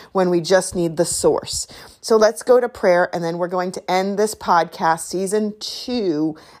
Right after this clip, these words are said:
episode one. But anyways, guys, all right. Dear Heavenly Father, today I lift up everyone to you who's listening to my voice in through this podcast to say that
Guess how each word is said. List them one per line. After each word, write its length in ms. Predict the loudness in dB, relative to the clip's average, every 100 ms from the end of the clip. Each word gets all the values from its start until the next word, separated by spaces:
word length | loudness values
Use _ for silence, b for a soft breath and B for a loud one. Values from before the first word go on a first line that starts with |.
| 0
episode 580 | 0 0 -6 0 2 2
one. 560 | 2 2 2 2 -4 -8 B B B
But 140 | 0 2
anyways, 480 | 2 2 2 2
guys, 360 | 0 2 2 0 0
all 100 | 2
right. 300 | 2 -2 2
Dear 160 | 2
Heavenly 360 | 4 0 -2 -4
Father, 360 | 0 0 0
today 340 | -2 -6 -2 2
I 140 | 2
lift 340 | 0 -2 -2 -4
up 220 | -10 _
everyone 540 | 2 2 0 -2 -4 -4
to 180 | -6 -6
you 180 | -4 -4
who's 240 | -4 -2
listening 400 | 0 0 0 -6
to 120 | -4
my 260 | -4 0 0
voice 360 | 0 0 0 -4
in 240 | -6 -4 -4
through 140 | -2
this 180 | -2 -2
podcast 680 | -4 0 0 0 0 0 -2
to 80 | -10
say 280 | -2 0 2
that 160 | 0